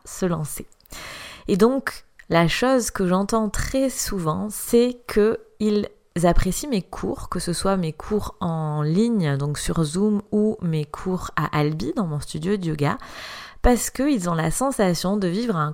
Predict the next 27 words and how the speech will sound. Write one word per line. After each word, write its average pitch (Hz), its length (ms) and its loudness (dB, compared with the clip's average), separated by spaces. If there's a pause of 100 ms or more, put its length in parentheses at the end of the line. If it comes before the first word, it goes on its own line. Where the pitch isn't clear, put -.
cours - 280 0
particulier 180 840 -2
dans 196 400 -2
un 156 240 -2
cours - 320 -6
collectif. - 800 -6 (840)
Il 175 60 -2
y - 20 0
en 156 40 4
a 160 80 8
d'autres 214 240 4
qui - 140 -6
me 160 100 -2
disent « 208 320 2
Mais 175 140 2
tu - 200 -6
vois 185 300 4 (200)
tout, 359 180 2 (180)
même 262 340 4
sur 226 340 0
Zoom », 190 380 0
dans 160 200 0
le 156 60 -2
sens 240 460 0 (160)
où 254 300 0 (180)
je 180 260 0
vais 170 580 0